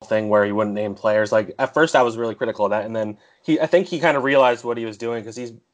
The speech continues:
the last couple of times we've talked to him, he's just been really insightful. Uh, but one, one thing I'll say that kind of caught me off guard, 'cause when you have a, like, a Belichick, uh, disciple come in, you kind of expect them to have no personality and,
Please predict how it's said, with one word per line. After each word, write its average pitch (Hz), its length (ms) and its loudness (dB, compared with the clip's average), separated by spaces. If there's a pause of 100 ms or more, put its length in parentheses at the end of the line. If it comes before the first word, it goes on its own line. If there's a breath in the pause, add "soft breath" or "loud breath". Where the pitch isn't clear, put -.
(140)
the 131 100 -8
last 151 240 2
couple 156 120 -4
of 127 60 -14
times 131 220 -4
we've 113 120 -10
talked 110 240 -6
to 107 80 -10
him, 101 60 -8
he's 110 100 -10
just 117 160 -12
been 107 180 -8
really 107 300 -4
insightful. 101 640 -6 (360 loud breath)
Uh, 131 60 4
but 151 80 6
one, 170 160 6
one 185 120 6
thing 185 140 2
I'll 160 100 4
say 139 320 4
that 123 260 -2 (200)
kind 165 160 0
of - 60 -4
caught 135 120 -2
me 127 80 -6
off 113 120 -4
guard, 117 180 0
'cause 120 100 -12
when 127 80 -6
you 139 80 -2
have 147 100 2
a, 127 60 -2
like, 117 280 -6
a 113 80 -8
Belichick, 110 580 -2 (640)
uh, 113 260 0
disciple 117 500 -4
come 113 220 -6
in, 110 140 -6
you 110 80 -8
kind 131 180 -2
of 117 60 -4
expect 104 300 -6
them 104 120 -6
to 98 40 -6
have 101 240 -4
no 101 140 -4
personality 98 720 -2
and, 90 140 -6